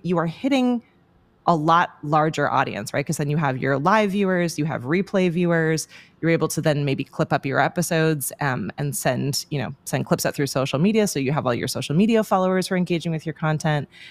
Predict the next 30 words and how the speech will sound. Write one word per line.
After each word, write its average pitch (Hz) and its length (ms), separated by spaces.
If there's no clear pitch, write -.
You 165 120
have 131 100
your, 143 160
if - 160
you're 147 80
stripping 143 240
out 139 100
the 90 80
audio 147 340
and 139 120
using 123 180
it 113 60
in 80 100
a 110 60
podcast, 185 840
you 151 100
have 139 180
your 123 140
audio 196 400
that's 170 180
out. 160 200
So, 180 260
uh, 156 80
it, 190 320
it's 202 160
harder 226 300
to 214 80
kind 180 220
of 151 120
go 151 300